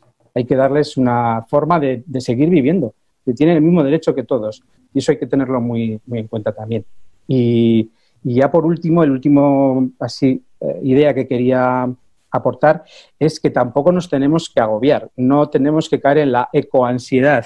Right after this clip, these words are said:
¿no? En decir, "Es que si yo no, mm, reciclo todo, porque ahora si yo no pongo en mi casa todo súper ecológico, si yo ahora no estoy en veinte O N Gs,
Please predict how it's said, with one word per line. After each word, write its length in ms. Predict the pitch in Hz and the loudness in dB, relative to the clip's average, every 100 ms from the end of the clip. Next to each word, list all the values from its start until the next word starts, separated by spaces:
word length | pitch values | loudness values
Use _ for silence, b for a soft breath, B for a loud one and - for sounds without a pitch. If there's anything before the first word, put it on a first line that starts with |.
| - | -4
¿no? 200 | 120 147 | -2 0
En 260 | 160 139 127 B B | 2 0 -2 B B
decir, 400 | 139 143 139 - b b b | -4 0 -2 -2 b b b
"Es 180 | 156 - | -2 2
que 140 | 175 | -2
si 240 | - 151 | 0 -2
yo 180 | 131 160 | 2 2
no, 320 | 165 175 185 - | 4 2 2 0
mm, 260 | 143 139 127 | 4 4 4
reciclo 800 | 131 - 185 143 135 135 139 120 | 0 -2 -2 2 2 2 0 2
todo, 420 | 190 165 127 123 _ | 4 4 -2 -4 _
porque 260 | - - 139 | -8 -4 0
ahora 400 | 139 139 135 135 | 2 2 0 -2
si 200 | - 131 | -4 -2
yo 180 | 143 151 | 0 2
no 460 | 151 160 165 160 | 2 4 2 2
pongo 260 | 170 165 165 | -2 2 2
en 60 | 160 | 2
mi 140 | 151 | 0
casa 580 | 160 160 - 170 170 170 B B - | 0 0 2 2 2 -2 B B -2
todo 240 | 151 151 | 2 4
súper 420 | 156 151 143 135 131 | 4 0 2 2 0
ecológico, 720 | 131 139 160 156 127 139 127 | 0 2 2 0 -2 0 0
si 460 | - 135 127 127 | -2 -2 2 2
yo 120 | 127 143 | 2 2
ahora 340 | 156 160 165 | 4 4 2
no 280 | 143 151 151 | 2 0 0
estoy 300 | 147 165 160 | 0 2 2
en 140 | 143 | 2
veinte 440 | 135 156 156 156 147 | 0 0 2 2 2
O 120 | 156 | 0
N 160 | 156 151 | 2 0
Gs, 460 | - 156 143 - | 0 0 0 -4